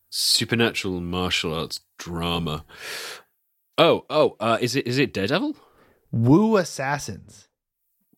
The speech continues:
Speaker 1: Sure. I wasn't gonna get that, I'll be honest.
Speaker 2: Actually, one of the guys in Wu Assassins, uh, was in a season of Daredevil. Is pretty good, uh, but, uh,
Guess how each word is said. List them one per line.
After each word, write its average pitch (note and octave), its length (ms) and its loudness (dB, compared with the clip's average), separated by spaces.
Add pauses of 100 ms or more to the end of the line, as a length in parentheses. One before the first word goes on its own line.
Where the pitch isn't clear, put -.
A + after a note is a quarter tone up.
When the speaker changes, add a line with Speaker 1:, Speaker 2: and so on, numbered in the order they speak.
(140)
Speaker 1:
Sure. F#2+ 560 2
I G2+ 40 -4
wasn't G#2 240 -2
gonna F#2+ 100 -2
get E2+ 160 -2
that, D#2 240 -6
I'll F2+ 100 -4
be E2 80 -4
honest. D#2+ 380 -6
Speaker 2:
Actually, D3 420 2 (200)
one C#3 200 4
of F3 60 2
the E3+ 80 4
guys D3+ 260 4
in C#3+ 100 2
Wu C#3 80 4
Assassins, B2+ 600 -2 (400)
uh, A2+ 280 2
was A#2 200 4
in C3+ 340 4
a A#2+ 80 0
season A#2 300 0
of G#2+ 80 0
Daredevil. G#2+ 680 2 (200)
Is C3+ 240 2
pretty D3+ 220 4
good, G#2 480 2
uh, G#2+ 380 4
but, G#2 400 0 (120)
uh, F2+ 140 -2